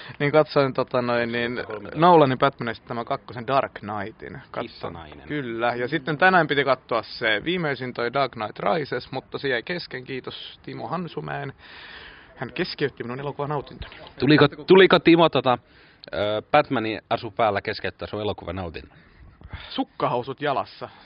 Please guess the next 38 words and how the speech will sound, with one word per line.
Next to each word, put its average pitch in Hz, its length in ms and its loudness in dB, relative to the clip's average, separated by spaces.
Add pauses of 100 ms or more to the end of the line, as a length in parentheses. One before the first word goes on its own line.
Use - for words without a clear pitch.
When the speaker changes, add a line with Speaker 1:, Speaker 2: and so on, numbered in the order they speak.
(260)
Speaker 2:
No, 113 200 -10
se 151 100 2
ei 139 100 6
yllätä 139 400 6
sinänsä 101 360 -6
Timosta, 117 460 -2
kun 85 140 -8
puhutaan. 85 440 -8
Speaker 1:
Ei, 143 340 -8 (100)
ei 139 340 -10
kyllä. 127 260 -10 (100)
Mut 160 120 -8
meni 180 300 -4
ihan 180 240 2
niin 131 160 -6
kuin 135 120 -8
kämmenille, 113 580 -4
koska 110 220 -12
mä 143 100 -6
olisin 131 200 -6
halunnut 143 360 -4
katsoa 131 260 -14
sen 139 180 -14
loppuun, 156 380 -10
koska 123 260 -16
mua 131 180 -4
on 131 100 0
jäänyt 123 240 -2
harmittaa, 127 560 2
että 117 140 -6
onko 135 200 -6
kumpi 135 320 -6
parempi, 120 400 0
kakkonen 113 440 -8
vai 107 140 -6
kolmonen. - 480 -6 (420)
Speaker 2:
Ja 135 160 -2
sit 156 140 -4